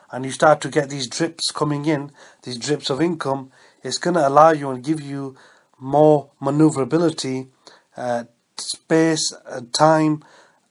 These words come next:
uh, location, freed-, uh, uh, freedom to do the things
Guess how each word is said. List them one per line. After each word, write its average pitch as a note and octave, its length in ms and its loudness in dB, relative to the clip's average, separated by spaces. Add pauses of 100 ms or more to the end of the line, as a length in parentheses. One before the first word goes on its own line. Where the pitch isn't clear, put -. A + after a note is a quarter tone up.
(200)
uh, B2+ 140 -6
location, C3+ 600 -2
freed-, D#3+ 340 0
uh, D3 140 -10
uh, B2+ 480 -2
freedom C#3+ 440 -2
to - 120 -12
do C#3+ 120 -6
the C3 100 -10
things D#3 440 -2